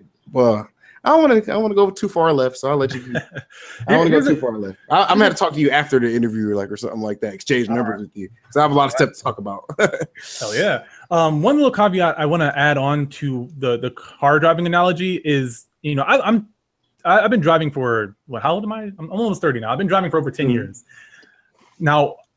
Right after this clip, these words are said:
Speaker 2: why am I not at the skill level of a race car driver, even though I have the experience of driving for ten years? It's because we hit a plateau.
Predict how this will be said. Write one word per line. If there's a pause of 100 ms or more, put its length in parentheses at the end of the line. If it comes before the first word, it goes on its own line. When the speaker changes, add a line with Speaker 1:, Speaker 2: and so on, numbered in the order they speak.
(280)
Speaker 2:
why
am
I
not
at
the
skill
level
of
a
race
car
driver,
even
though
I
have
the
experience
of
driving
for
ten
years? (380)
It's
because
we
hit
a
plateau.